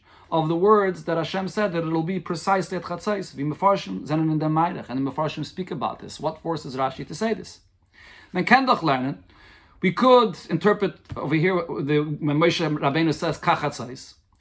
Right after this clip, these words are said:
As der Eibishter hat gesagt Moshe, zu ansagen Pare in Kachatzais, that Hashem himself also said and commanded Moshe to tell Pare that the Makkah will take place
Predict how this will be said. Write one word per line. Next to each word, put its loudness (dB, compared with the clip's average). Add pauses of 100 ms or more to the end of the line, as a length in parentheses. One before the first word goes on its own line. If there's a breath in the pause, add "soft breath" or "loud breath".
(260 loud breath)
As 6
der 6
Eibishter 2 (180)
hat 2
gesagt 4
Moshe, 2
zu 0
ansagen 4
Pare 2
in 0
Kachatzais, -2
that 0
Hashem 2
himself 4
also 2
said -2
and -2
commanded 0
Moshe 0
to -6
tell 4
Pare 2
that -2
the -4
Makkah 2
will -2
take -4
place 2